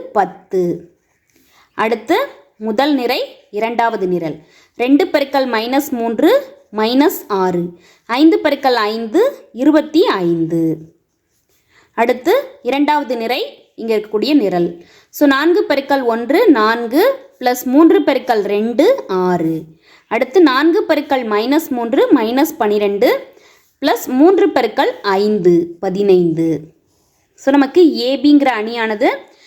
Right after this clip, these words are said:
எந்த மாதிரி உறுப்பு கிடைக்குது அப்படின்னா, ரெண்டு plus பத்து, பன்னிரெண்டு. இருபத்தி ஐந்து மைனஸ் ஆறு, பத்தொன்பது.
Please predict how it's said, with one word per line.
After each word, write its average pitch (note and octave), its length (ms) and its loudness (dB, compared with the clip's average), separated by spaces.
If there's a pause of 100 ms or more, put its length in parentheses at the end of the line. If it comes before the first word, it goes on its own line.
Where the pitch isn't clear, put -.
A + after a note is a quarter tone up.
(180)
எந்த A#3 200 -4
மாதிரி C#4+ 260 0
உறுப்பு A#3+ 240 -4
கிடைக்குது G#3 460 0
அப்படின்னா, F#3 340 0 (960)
ரெண்டு C#4 300 2
plus C#4+ 280 0 (100)
பத்து, A#3 400 -2 (440)
பன்னிரெண்டு. F#3 800 0 (300)
இருபத்தி E4 380 0
ஐந்து C#4+ 420 2
மைனஸ் C4+ 400 -2
ஆறு, A#3+ 720 0 (380)
பத்தொன்பது. F#3 880 -2